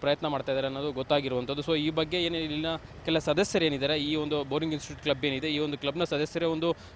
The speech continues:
ಆ, ದೂರನ್ನ ಕೊಟ್ಟಿರುವಂತದ್ದು. ಅಂದ್ರೆ ಸಹಕಾರ ಸಂಘಗಳ ನಿಬಂಧಕರಿಗೆ ಒಂದು ದೂರನ್ನ ಕೊಟ್ಟಿರುವಂತದ್ದು. ಅಂದ್ರೆ ಇಲ್ಲಿನ ಎಲ್ಲವೂ ಸಹ ಹುನ್ನಾರ ನಡೀತಾ ಇದೆ ಅಂತ ಹೇಳ್ಬಿಟ್ಟು ಕ್ಲಬ್‌ನ ಸದಸ್ಯರೇ, ಯಾರು ಸದಸ್ಯರು ಈ ಒಂದು ಕ್ಲಬ್ ಸದಸ್ಯರಿದೆ ಅವರೇ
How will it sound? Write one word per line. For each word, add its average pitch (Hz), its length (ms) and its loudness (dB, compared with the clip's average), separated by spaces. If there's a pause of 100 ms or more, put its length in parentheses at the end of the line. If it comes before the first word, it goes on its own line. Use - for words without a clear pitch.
(120)
ಆ, 139 60 6
ದೂರನ್ನ 185 360 6
ಕೊಟ್ಟಿರುವಂತದ್ದು. 151 540 2
ಅಂದ್ರೆ 156 260 4
ಸಹಕಾರ 151 420 4
ಸಂಘಗಳ 151 360 2
ನಿಬಂಧಕರಿಗೆ 143 720 2
ಒಂದು 147 440 -2
ದೂರನ್ನ 165 260 6
ಕೊಟ್ಟಿರುವಂತದ್ದು. 143 520 0 (240)
ಅಂದ್ರೆ 175 220 2
ಇಲ್ಲಿನ 175 220 0 (320)
ಎಲ್ಲವೂ 185 260 6
ಸಹ 185 240 2
ಹುನ್ನಾರ 165 360 2
ನಡೀತಾ 147 320 -2
ಇದೆ 151 100 2
ಅಂತ 143 120 0
ಹೇಳ್ಬಿಟ್ಟು 147 340 -2
ಕ್ಲಬ್‌ನ 160 320 2
ಸದಸ್ಯರೇ, 165 460 2
ಯಾರು 143 200 2
ಸದಸ್ಯರು 151 340 -4
ಈ 147 60 -2
ಒಂದು 147 160 -2
ಕ್ಲಬ್ 143 200 -2
ಸದಸ್ಯರಿದೆ 147 460 -2
ಅವರೇ 175 280 2